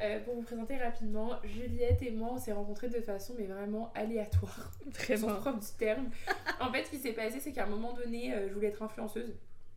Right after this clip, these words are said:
Speaker 1: Longue période.
Speaker 2: <laughs>
Speaker 1: Et, et, euh, j'achetais énormément de vêtements, euh, chez Garage. Et, euh, il se trouve qu'à un moment donné, j'ai parlé, je pense, avec, euh, Henrik,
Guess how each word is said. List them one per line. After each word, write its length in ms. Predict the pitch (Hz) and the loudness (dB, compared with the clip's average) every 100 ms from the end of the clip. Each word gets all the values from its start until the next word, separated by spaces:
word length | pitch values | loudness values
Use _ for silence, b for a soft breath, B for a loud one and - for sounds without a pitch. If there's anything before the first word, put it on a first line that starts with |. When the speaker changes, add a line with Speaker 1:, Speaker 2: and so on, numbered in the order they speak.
| - - - - - | -10 -12 -14 -12 -6
Speaker 1:
Longue 200 | 208 208 | -4 -2
période. 340 | 202 196 196 220 | -4 -6 -8 -8
Speaker 2:
<laughs> 640 | 196 220 - - - - | -8 -8 -6 -6 -4 8
Speaker 1:
Et, 1300 | 571 571 381 - 587 - 427 - - - - - - | 10 12 10 12 12 12 12 12 2 -2 -2 -4 2
et, 280 | 277 302 302 | 4 4 4
euh, 220 | 247 226 | 2 4
j'achetais 420 | 214 220 - 269 - | 4 4 2 -2 -2
énormément 720 | 254 240 262 254 240 240 226 233 | 0 0 0 0 0 -2 -4 -2
de 160 | 214 | -2
vêtements, 580 | 208 208 226 220 214 214 | 0 0 0 0 0 -2
euh, 260 | 180 - - | -4 -2 -4
chez 180 | - 214 | -4 -2
Garage. 440 | 202 202 175 233 - - - - - - - - - - - | 0 2 2 0 -6 -14 -14 -16 -14 -12 -10 -8 -8 -6 0
Et, 240 | 208 202 190 | 4 4 2
euh, 100 | 175 165 | 0 -2
il 80 | |
se 120 | - 202 | -2 -4
trouve 300 | - 254 - | -4 -8 -4
qu'à 140 | 226 | -2
un 20 | 190 | 0
moment 240 | 202 233 | 0 -2
donné, 460 | 233 233 220 233 254 B B B 208 | -2 -2 0 0 -2 B B B -4
j'ai 280 | 190 226 | -2 -2
parlé, 400 | 226 214 226 247 | 0 0 0 -2
je 80 | 285 | -4
pense, 300 | 254 233 262 | -4 -4 -4
avec, 360 | 233 208 190 - | -2 -2 -4 -2
euh, 240 | 190 185 185 | -2 -2 0
Henrik, 560 | 262 311 262 - - | -2 0 -2 -4 -4